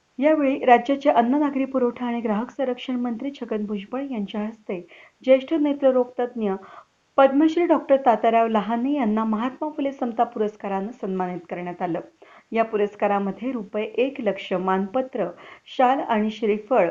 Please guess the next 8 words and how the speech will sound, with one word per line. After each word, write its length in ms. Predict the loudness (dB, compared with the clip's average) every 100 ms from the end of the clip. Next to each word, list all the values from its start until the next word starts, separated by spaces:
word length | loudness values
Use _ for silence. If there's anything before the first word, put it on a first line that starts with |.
| -2
स्मृतिचिन्ह 760 | -10 -10 -8 -10 -8 -6 -6 -8 -10 _ _
यांचा 300 | -2 0 0
समावेश 520 | 0 0 0 -2 -2 -2
आहे. 200 | -2 -6 -12 -20 -20 -20 -2
यावेळी 260 | 2 2 2
माजी 300 | -2 -2 -4
खासदार 340 | -2 -2 -4
समीर 340 | -2 -2 0